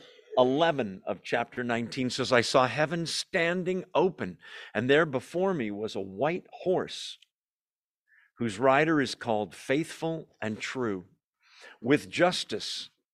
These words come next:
he judges and wages war." This is Jesus Christ coming to judge the world and wage war against those that have taken over the world, the Antichrist and his,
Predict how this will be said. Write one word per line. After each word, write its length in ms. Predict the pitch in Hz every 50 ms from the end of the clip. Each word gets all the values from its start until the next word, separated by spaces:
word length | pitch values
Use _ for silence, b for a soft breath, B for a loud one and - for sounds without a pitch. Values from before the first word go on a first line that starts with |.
| _ _ _ _ _ _
he 160 | _ - 120 107
judges 640 | 95 85 107 127 127 139 131 156 175 165 143 -
and 220 | - 104 98 101 104
wages 420 | 113 120 127 123 113 135 113 110
war." 320 | 120 123 139 147 139 120 107
This 240 | 101 110 - -
is 120 | 117 95 80
Jesus 480 | - 101 117 135 139 123 139 135 -
Christ 340 | - - 147 143 131 - -
coming 260 | - 131 123 131 127
to 120 | 117 120 101
judge 680 | 95 95 95 120 127 131 151 160 156 147 139 - - _ _ _ _ _ _ _ -
the 80 | 120 117
world 540 | 123 139 156 165 190 202 220 254 233 - _ _ _ _ b b b b b b b b b _
and 160 | 110 107 110 110
wage 300 | 123 139 156 175 160 135
war 320 | 139 151 165 190 202 180
against 400 | 151 113 123 120 110 - - -
those 380 | 123 117 120 127 135 104 110 101
that 200 | 123 127 120 120
have 460 | 123 123 123 131 135 120 120 - _ _ b b b b b -
taken 300 | - 139 139 - 143 143
over 320 | 151 196 214 185 180 131
the 80 | 117 107
world, 320 | 104 107 107 110 113 107
the 100 | 113 110
Antichrist 640 | 107 120 131 123 - - 135 123 127 - - -
and 140 | 117 110 113
his, 480 | 113 123 123 123 123 117 110 - -